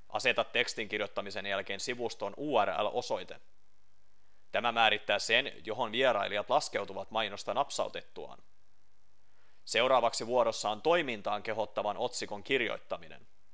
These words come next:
Valitse myös mainokseen ja laskeutumissivustoon sopiva toimintokutsu sekä teemaan läheisesti liittyvä ja huomiota herättävä kuva.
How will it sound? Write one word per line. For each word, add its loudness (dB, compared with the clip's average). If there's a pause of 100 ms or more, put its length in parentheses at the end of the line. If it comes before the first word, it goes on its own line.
(1080)
Valitse 4
myös -2
mainokseen 2
ja 2
laskeutumissivustoon 0
sopiva -2
toimintokutsu -2 (440)
sekä 6
teemaan 6
läheisesti 2
liittyvä 0 (380)
ja 4
huomiota 2
herättävä 0
kuva. -2